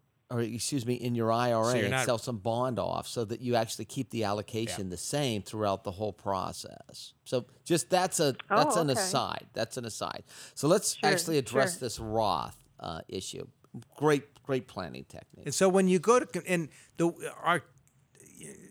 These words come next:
Speaker 2: the way the tax rates work, Cheryl, and it, uh, probably make a little sense to kind of brush up on 'em. Just, um, trying to think what we, what tools, resources we have online. I know that we've got something online that goes into pretty good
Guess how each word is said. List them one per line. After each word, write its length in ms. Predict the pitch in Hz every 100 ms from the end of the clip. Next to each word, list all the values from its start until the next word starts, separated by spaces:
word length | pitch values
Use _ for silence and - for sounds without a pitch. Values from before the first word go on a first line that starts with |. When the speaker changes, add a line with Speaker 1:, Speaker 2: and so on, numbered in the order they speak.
| - - -
Speaker 2:
the 80 |
way 160 | 160 220
the 100 | 214
tax 480 | - - 208 - -
rates 320 | 156 151 -
work, 320 | 131 139 147
Cheryl, 300 | - 107 101
and 180 | 123 113
it, 120 | 120 123 -
uh, 100 | - - _ - _ -
probably 140 | 143
make 160 | 131 135
a 40 |
little 100 | 123
sense 220 | - 123
to 120 | -
kind 160 | 107 127
of 80 | 98
brush 280 | 110 113 -
up 160 | 117
on 160 | 101 98
'em. 140 | 104 98
Just, 280 | 104 - 104
um, 260 | 95 90 - _ _ _ _ _ _ _ _ _ _
trying 160 | 170
to 60 | 160
think 160 | 139 -
what 140 | 120
we, 120 | 117
what 240 | 110 131 -
tools, 340 | 135 117 -
resources 380 | 160 127 131 104
we 100 | 110
have 140 | 110 107
online. 320 | 104 104 104
I 60 |
know 120 | 110 151
that 120 | 123
we've 120 | 120
got 140 | 120 107
something 240 | 131 -
online 320 | 107 107 107
that 120 | 104 101
goes 200 | 110 98
into 120 | 98
pretty 240 | 92 113 107
good 180 | 101